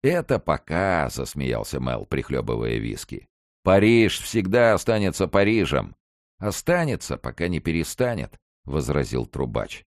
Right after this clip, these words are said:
"Посмотри, что творится в Берлине. Даже трамвайные кондукторы носят на галстуке значок со свастикой.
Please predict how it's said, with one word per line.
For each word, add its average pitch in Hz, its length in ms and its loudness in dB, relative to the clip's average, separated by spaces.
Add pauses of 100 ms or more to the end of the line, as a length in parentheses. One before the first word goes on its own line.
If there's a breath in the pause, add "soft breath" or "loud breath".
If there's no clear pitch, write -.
(300)
"Посмотри, 117 600 0
что 110 240 2
творится 90 460 0
в 73 80 -4
Берлине. 82 600 -2 (560)
Даже 117 360 4
трамвайные 113 640 4
кондукторы 98 640 0
носят 76 340 -2
на 71 140 -2
галстуке 76 540 0
значок 69 420 -2
со 71 140 -2
свастикой. 65 720 -4